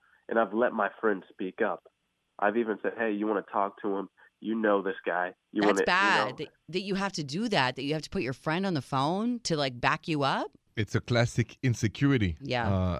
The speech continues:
Speaker 3: Alex. I mean, your, your girlfriend suffers from painful insecurities that she projects on you. If I trust what you said and everything is transparent and said, it sounds one-sided.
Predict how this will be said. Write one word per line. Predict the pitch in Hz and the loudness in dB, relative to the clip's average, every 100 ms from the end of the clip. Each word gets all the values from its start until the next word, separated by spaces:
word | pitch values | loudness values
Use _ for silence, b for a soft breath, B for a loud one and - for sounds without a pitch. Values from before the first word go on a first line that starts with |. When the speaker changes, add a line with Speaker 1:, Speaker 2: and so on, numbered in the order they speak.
| - | -2
Speaker 3:
Alex. | 95 92 - - | -2 -2 -4 -2
I | |
mean, | 101 98 - | 0 0 -2
your, | 95 104 107 95 | 0 2 2 2
your | 95 | 0
girlfriend | 87 110 143 143 101 | 2 2 2 2 2
suffers | - 120 - 98 - | 2 2 2 -2 0
from | - 95 90 - B - | 0 0 0 -4 B 0
painful | 117 139 139 113 - 98 98 - | 2 4 2 0 0 2 2 2
insecurities | 98 - 85 131 143 95 90 80 | -2 -2 -4 0 2 2 2 2
that | 87 | -2
she | - 92 | -4 0
projects | 107 92 78 139 - - - | 2 2 2 0 -2 -16 -4
on | 90 87 | 0 2
you. | 95 87 - b b b | 2 2 -2 b b b
If | 92 104 | -2 -2
I | |
trust | 95 110 - | 0 -2 0
what | 98 - | -2 -2
you | 90 | -4
said | - 107 | 0 0
and | 95 | 0
everything | 90 90 98 | -2 0 -2
is | - | -2
transparent | - 107 117 - 95 85 85 | -2 -2 -2 0 2 2 0
and | 85 | -2
said, | - 123 113 92 - b b b | 0 2 2 2 -2 b b b
it | 101 - | -8 0
sounds | 117 104 92 | 2 2 2
one-sided. | 95 92 - 120 120 101 82 78 | 2 2 2 2 4 2 0 -4